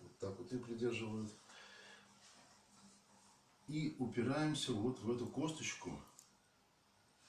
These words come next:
э, в гребень подвздошной кости, э, своей косточкой локтя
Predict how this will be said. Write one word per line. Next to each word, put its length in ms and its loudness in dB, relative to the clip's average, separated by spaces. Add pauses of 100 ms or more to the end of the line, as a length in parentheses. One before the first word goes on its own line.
(1600)
э, 40 -10 (1500)
в 120 -8
гребень 360 6
подвздошной 440 -2
кости, 480 -2 (800)
э, 240 0
своей 540 8
косточкой 680 2 (200)
локтя 520 2